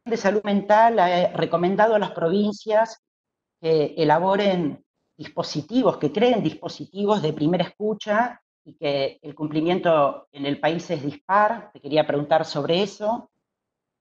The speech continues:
Después, este, los tratamientos remotos. Sé que hoy salió una recomendación de la Superintendencia de Salud pidiendo que se acepten los tratamientos remotos. En el campo se han interrumpido tratamientos o no se han i-,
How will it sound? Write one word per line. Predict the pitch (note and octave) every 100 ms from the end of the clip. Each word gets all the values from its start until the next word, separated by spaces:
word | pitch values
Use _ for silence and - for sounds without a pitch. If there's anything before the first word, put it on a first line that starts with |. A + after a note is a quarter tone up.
| _
Después, | G3 F#3+ - A#3 A#3+ -
este, | G#3+ - G3 F3+
los | E3 -
tratamientos | F3 F3 F#3+ G#3+ G#3+ G#3+ F#3
remotos. | F#3 G#3+ A#3+ A#3 - G#3+ A3 A3 - _ _ _
Sé | F#3+
que | G3 F#3+
hoy | G3
salió | G3 F3 F#3 F#3+
una | F#3+ F3
recomendación | E3 D#3 D#3+ D#3+ D#3+ - F#3+ F#3
de |
la | D#3+ D3+ D3
Superintendencia | - D3+ D#3 D3+ D#3+ D#3+ F#3 - F3
de |
Salud | E3 D3 F3+ A3 A#3 - _ _ _ _ _
pidiendo | D#3 D3+ G3+ A3+ G3+
que | G3+
se | -
acepten | C#3 - G#3 G3 E3
los | C#3+
tratamientos | D3 C#3+ D3 E3 D#3+
remotos. | D3+ D3+ G#3+ B3+ A3+ F3+ C#3
En |
el | B2+
campo | D#3+ D#3+ E3+ C#3+
se | -
han | E3
interrumpido | D#3+ D#3 C#3 C#3 - A#3+ G3+
tratamientos | - C#3 C#3 F#3+ A3+ G3+ D3+
o | C3+
no | C#3+ D#3
se | D#3
han | D3
i-, | C#3+